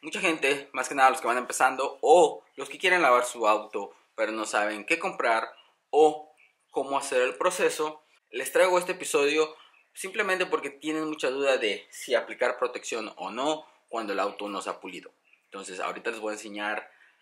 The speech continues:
la aplicación en un auto sin pulir y vamos a ver cómo reaccionan los productos y la base que siempre les he dicho.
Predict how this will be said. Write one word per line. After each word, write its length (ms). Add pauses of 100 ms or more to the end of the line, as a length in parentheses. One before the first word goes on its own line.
(140)
la 140
aplicación 720
en 180
un 140
auto 260
sin 220
pulir 340 (540)
y 160
vamos 300
a 80
ver 200
cómo 200
reaccionan 440
los 120
productos 760 (240)
y 460
la 160
base 480
que 100
siempre 260
les 120
he 80
dicho. 340